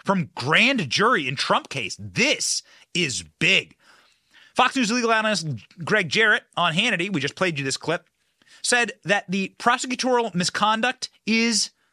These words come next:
insane in this banana republic court that's being run right now by Alvin Bragg.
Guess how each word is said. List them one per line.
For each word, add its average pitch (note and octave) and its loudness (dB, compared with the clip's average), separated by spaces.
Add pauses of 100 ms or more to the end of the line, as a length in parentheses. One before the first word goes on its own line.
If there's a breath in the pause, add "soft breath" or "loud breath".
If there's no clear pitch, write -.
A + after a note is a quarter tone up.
(460)
insane D3+ 0
in B2+ -6
this C3+ -4
banana C3+ -2
republic D3 -2
court C3 -4
that's A2+ -8
being A#2 -6
run A#2 -2
right A2 -4
now G#2+ -4
by G2+ -6
Alvin G#2 -6
Bragg. A2 -4